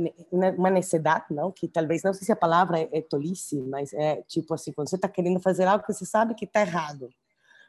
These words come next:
não? Em, e como que para mim é uma,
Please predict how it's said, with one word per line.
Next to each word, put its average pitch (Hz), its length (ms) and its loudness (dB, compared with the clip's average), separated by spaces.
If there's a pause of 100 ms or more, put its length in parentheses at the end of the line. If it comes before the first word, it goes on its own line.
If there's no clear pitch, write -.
(140)
não? 156 340 -4 (100)
Em, 143 640 -2 (880)
e 170 520 2
como 175 500 -2 (120)
que - 100 -12
para 165 180 0
mim 180 240 2
é 170 320 0
uma, 170 400 -2